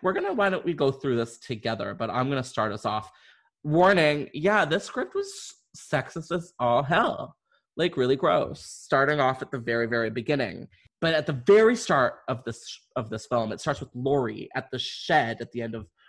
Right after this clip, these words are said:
Rob Zombie's Halloween Two, as Emily was talking about. And Laurie is shown killing Doctor Loomis instead of Michael Myers. It seems like she secretly knows that this is what she did, and we're hinting at the fact that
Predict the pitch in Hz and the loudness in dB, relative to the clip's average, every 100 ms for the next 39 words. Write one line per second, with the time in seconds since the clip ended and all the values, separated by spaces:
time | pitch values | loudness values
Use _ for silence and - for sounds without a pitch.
0 | _ 143 139 123 113 117 - 120 113 113 | _ 0 2 2 0 -2 -8 -12 -12 -12
1 | 95 143 120 110 110 110 107 107 135 127 | -8 -6 -6 -6 -8 -8 -8 -6 -4 -4
2 | 135 113 98 - - - - 147 131 143 | -4 -8 -10 -14 -20 -18 -6 -4 0 2
3 | 165 147 131 120 - 123 120 120 - - | 4 2 -2 -6 -8 -6 -6 -8 -14 -6
4 | 180 170 165 156 135 - 123 123 139 117 | -4 -2 -2 0 0 0 -4 -2 -4 -6
5 | - _ _ _ 147 143 - 190 170 135 | -8 _ _ _ -10 -10 -2 2 4 2
6 | 127 127 107 87 78 - _ - - - | -2 -4 -8 -10 -14 -20 _ -18 -14 0
7 | 202 247 269 185 180 175 - - 143 - | 2 2 -2 -4 -2 -2 -6 -10 -10 -6
8 | 180 165 160 139 127 123 120 131 123 101 | -6 -4 -4 -2 0 0 0 0 -4 -10
9 | 120 - 117 107 - 113 107 117 120 135 | -12 -12 -12 -10 -12 -12 -8 -6 -4 -4
10 | - - - 139 131 - 185 190 196 160 | -8 -18 -6 -4 -2 -4 -4 -2 -2 -4
11 | 147 - 127 127 - 117 | -6 0 2 2 -2 -6